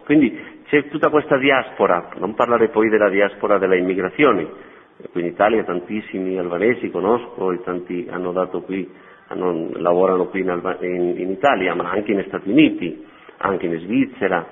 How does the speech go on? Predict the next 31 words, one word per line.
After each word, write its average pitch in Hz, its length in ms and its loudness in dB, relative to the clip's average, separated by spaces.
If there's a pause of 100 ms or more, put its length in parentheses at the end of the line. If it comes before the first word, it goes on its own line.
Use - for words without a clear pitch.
(300)
Insomma 135 320 2
c'è - 120 -2
una 151 180 6
grandissima 131 640 2
diaspora 120 880 2 (180)
e 104 340 4
il 104 220 2
mondo 123 380 2
albanese 120 560 2
è 110 80 4
molto, 107 800 2
è 101 40 2
molto 104 280 2
ampio. 95 380 2
La 98 160 4
parte 113 400 2
di 98 80 0
Macedo-, 101 440 0
c'è - 100 -8
una 107 140 2
parte 104 260 -2
di 101 60 2
Macedonia 101 540 0
dove 92 220 -2
ci - 100 -16
sono 90 240 -6
albanesi. 127 600 0
Madre 107 340 4
Teresa 104 360 2
era 90 140 2
le 90 80 -2